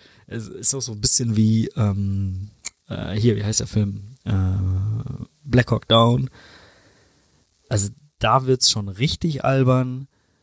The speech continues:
Ähm, und es wird dann auch einfach nicht besser. Jamie Foxx nervt einfach mit seiner Performance da. Taron Egerton,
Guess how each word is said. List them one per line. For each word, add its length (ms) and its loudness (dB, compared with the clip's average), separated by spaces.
Ähm, 500 -6
und 140 0
es 100 4
wird 140 -2
dann 120 0
auch 200 -6
einfach 240 -8
nicht 160 -10
besser. 400 -4
Jamie 360 2
Foxx 480 0
nervt 520 4
einfach 300 -2
mit 140 -2
seiner 240 0
Performance 640 0
da. 260 -2
Taron 260 0
Egerton, 800 0